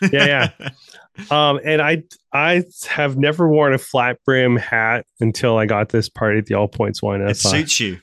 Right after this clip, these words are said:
Speaker 1: Oh, thanks.
Speaker 2: It looks good.
Speaker 1: Yeah. I forget who, um,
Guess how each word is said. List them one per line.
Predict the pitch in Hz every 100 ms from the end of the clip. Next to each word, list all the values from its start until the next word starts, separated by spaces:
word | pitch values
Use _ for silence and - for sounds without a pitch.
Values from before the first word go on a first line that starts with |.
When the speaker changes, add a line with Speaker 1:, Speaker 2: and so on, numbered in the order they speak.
| -
Speaker 1:
Oh, | - -
thanks. | 151 147 107 101
Speaker 2:
It |
looks | 117 -
good. | 151 131 - - -
Speaker 1:
Yeah. | 127 117 90 - _ _
I | -
forget | - - 196 233
who, | - 165 175 156
um, | 143 131 127 120